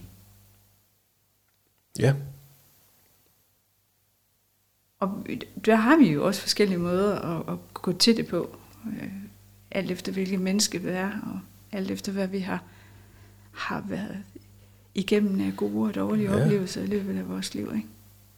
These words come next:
Speaker 2: Når nu vi taler om at have mange år på bagen.
Speaker 1: Ja.
Speaker 2: Øh,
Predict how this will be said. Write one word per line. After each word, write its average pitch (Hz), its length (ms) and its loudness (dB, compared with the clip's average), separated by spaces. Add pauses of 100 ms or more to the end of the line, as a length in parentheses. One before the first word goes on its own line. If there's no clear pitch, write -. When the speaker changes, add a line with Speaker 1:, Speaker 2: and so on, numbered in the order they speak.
(120)
Speaker 2:
Når 190 140 -6
nu 190 160 0
vi 196 100 -2
taler 196 280 2
om 190 80 0
at 190 60 2
have 190 160 0
mange 202 260 4
år 196 40 4
på 202 120 -2
bagen. 208 480 4
Speaker 1:
Ja. 135 140 8 (840)
Speaker 2:
Øh, 208 260 -2